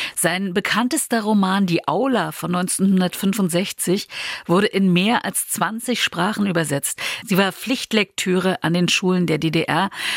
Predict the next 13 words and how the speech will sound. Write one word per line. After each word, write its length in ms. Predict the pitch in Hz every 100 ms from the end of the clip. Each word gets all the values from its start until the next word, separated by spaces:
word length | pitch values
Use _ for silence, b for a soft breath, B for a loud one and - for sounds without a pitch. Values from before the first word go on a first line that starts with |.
| B B -
Und 300 | 170 165 -
Gitta 180 | 196
Lindemann 600 | 175 170 254 277 240 226
und 280 | - 202 202
Günther 320 | 220 220 208
Möller 440 | 190 180 226 180 - -
haben 220 | 170 185
mir 260 | 180 170 -
bei 120 | 170
meiner 280 | 165 160 -
Umfrage 460 | 196 226 - 202 190
jetzt 340 | 175 180 -
gesagt: 520 | 185 170 170 - -